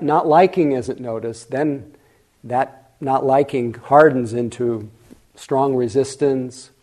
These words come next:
aversion, hating it, and that produces a lot of internal pressure. You start to feel a lot of tension. So that's the compounding of something uncomfortable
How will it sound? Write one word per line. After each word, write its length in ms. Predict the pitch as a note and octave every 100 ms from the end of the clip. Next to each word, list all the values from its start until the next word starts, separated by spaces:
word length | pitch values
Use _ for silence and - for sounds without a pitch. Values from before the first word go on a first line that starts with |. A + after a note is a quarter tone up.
| -
aversion, 1000 | A2+ G#2+ D3 C#3+ C3 C3 C3 B2 A#2+ A#2 _ _ _ _ _ _ _ _ _ _
hating 460 | C#3 D3+ D3 C#3+
it, 360 | C3+ C3 C3 - _ _ _ _ _ _ _ _ _ _ _ _ _
and 140 | A#2 A#2
that 220 | C#3+ -
produces 500 | - B2 C3+ B2+ A#2+
a 40 |
lot 280 | A#2 A#2 B2+
of 100 | B2
internal 420 | A#2+ A#2 B2+ B2
pressure. 500 | G#2+ - A2+ - F#2+ - _ _ _ _ _
You 40 |
start 300 | - B2 A#2+
to 80 | C#3
feel 320 | - C3+ B2+
a 60 | A2+
lot 440 | G2+ G2+ A2+ B2
of 140 | B2+ -
tension. 480 | A#2+ A#2 - - - _ _ _ _ _
So 160 | - A#2+
that's 280 | A#2+ A2 -
the 80 |
compounding 1000 | A2+ - C#3+ D#3+ D#3+ - C#3 D3 C3 G#2 G#2
of 140 | A2
something 420 | - C3+ C3 D3+
uncomfortable 840 | C3 C#3 B2 C#3+ C3 C3 G#2 A#2